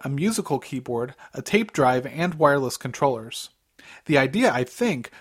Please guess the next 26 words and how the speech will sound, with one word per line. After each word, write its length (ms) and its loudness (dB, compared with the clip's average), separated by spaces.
was 120 0
to 120 -4
position 440 0
it 120 0
as 120 -6
more 200 2
of 80 -2
a 60 2
home 300 -2
computer 400 -4
and 120 -6
educational 720 -4
device. 560 -10
They 100 8
showed 240 6
it 100 0
off 200 6
at 80 -8
the 80 -6
Consumer 460 -2
Electronics 580 0
Show 240 -2
in 80 -6
January 560 -2
of 100 -8
eighty-five, 640 2